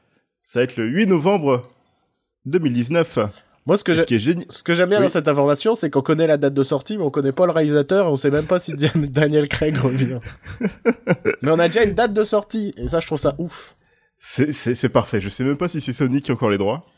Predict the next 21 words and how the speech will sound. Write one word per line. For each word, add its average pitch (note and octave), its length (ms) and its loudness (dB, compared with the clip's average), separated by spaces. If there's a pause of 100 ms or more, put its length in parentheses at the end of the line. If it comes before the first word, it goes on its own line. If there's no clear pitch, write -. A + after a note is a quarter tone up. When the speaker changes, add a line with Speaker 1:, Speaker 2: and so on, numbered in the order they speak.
(340)
Speaker 2:
Je - 60 -10
sais C3 120 -2
pas, C#3 220 0
mais C#3+ 80 0
j'en D3 160 0
ai E3 80 2
marre G3 180 2
de D#3 120 0
cette C3 240 -2
technique, E3 380 -6
enfin, C#3+ 360 -4
j'en C3+ 160 -4
ai D#3+ 80 0
marre F#3 180 4
de E3 100 0
cette C3 240 0
idée D#3+ 180 2
de C#3 120 2
studio D3 520 0
qui, C#3 360 -4
euh... A2 480 -6